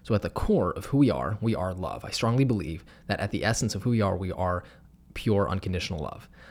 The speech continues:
Uh, that is our, so to speak, essence. So when you start to explore who you are, uh, and aim to become more self-aware,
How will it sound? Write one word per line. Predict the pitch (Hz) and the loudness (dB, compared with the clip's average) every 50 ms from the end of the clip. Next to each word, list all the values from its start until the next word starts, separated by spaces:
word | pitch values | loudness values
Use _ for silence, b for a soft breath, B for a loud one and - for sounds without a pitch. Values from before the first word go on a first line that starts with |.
| B B | B B
Uh, | 101 98 | -6 -2
that | 92 117 117 | 0 0 2
is | - 110 - | 2 2 2
our, | 104 98 | 0 0
so | - - 107 | 0 0 0
to | 95 | 0
speak, | 95 - - 92 - - - | 0 -2 -4 -6 -8 -6 -4
essence. | - 92 - - - - - - - - B B B | -4 -4 -4 -4 -10 -8 -6 -6 -8 -8 B B B
So | B 117 | B -6
when | 101 73 123 160 | -4 -2 -2 -2
you | 156 | -2
start | - - 135 110 104 | 0 0 0 0 0
to | - 123 | 0 -4
explore | 127 - - - - 131 113 110 | -2 -2 -4 -6 -2 0 0 0
who | 101 92 113 | 0 0 0
you | 98 90 92 98 | 0 0 2 2
are, | 113 98 85 82 92 98 B B B B B B | 2 2 2 0 -2 -4 B B B B B B
uh, | - 95 | -4 -2
and | 95 95 104 104 - | 0 2 0 0 0
aim | 104 127 127 117 | 0 0 0 0
to | - 104 | 0 -2
become | 104 104 - 104 | -2 0 0 0
more | 101 95 92 85 90 | 0 0 -2 -4 -4
self-aware, | - - - - 98 - - - 127 151 120 92 98 120 - | -4 -4 -4 -4 -4 -4 -2 2 4 4 4 4 2 -2 -4